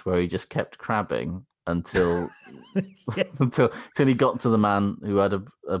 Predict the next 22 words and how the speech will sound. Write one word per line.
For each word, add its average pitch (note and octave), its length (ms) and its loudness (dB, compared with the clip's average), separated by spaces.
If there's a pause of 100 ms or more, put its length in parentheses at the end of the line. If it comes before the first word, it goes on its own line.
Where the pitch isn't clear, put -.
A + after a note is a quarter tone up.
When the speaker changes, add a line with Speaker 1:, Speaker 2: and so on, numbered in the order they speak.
(160)
Speaker 1:
broken F#2+ 320 0
shoulder F#2 480 -2
who F2 80 -4
couldn't F#2 280 -6
tackle F#2+ 380 -4
him, E2 160 -2
and E2 80 -2
then F2 100 0
he - 60 0
just - 220 -4
fell B2 200 0
Speaker 2:
<laughs> - 20 -4
And B2 100 0
Speaker 1:
over D3 180 0
the A#2+ 100 -8
Speaker 2:
they A#2+ 80 0
went, A3 200 0
Speaker 1:
try A#2 80 0
Speaker 2:
"Yoink." - 920 -2 (680)
Speaker 1:
line. - 120 -6 (140)
Speaker 2:
<laughs> E3 140 -6
Yes. - 40 -12